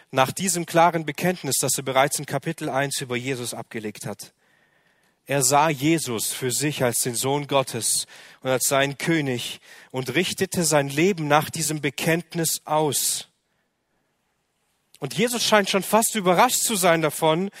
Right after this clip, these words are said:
von dem Glauben und verspricht ihm, „Du wirst noch Größeres sehen. Du wirst noch Größeres sehen, weil ich diese Leiter zwischen dem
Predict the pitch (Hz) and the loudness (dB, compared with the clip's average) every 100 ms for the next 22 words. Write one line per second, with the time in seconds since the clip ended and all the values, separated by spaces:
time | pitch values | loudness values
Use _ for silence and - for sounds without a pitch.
0 | - - - 175 160 147 165 196 175 151 | -18 -16 -2 0 2 4 6 6 2 -2
1 | 156 - 170 185 - 160 165 151 - _ | -2 -2 0 0 0 0 0 -4 -16 _
2 | 202 247 156 - 110 - 139 226 - 113 | -4 0 0 0 -4 -2 0 0 0 -2
3 | 98 - 104 95 87 _ _ _ _ _ | -4 -4 -4 -8 -12 _ _ _ _ _
4 | _ _ _ - 269 240 202 170 - 208 | _ _ _ -6 0 2 2 0 2 2
5 | 254 202 165 - 180 185 165 156 202 196 | 4 2 2 2 4 4 4 4 2 -2
6 | 180 175 160 165 196 202 170 - 156 160 | 0 0 4 6 6 2 -2 -2 -4 -2
7 | 139 | -2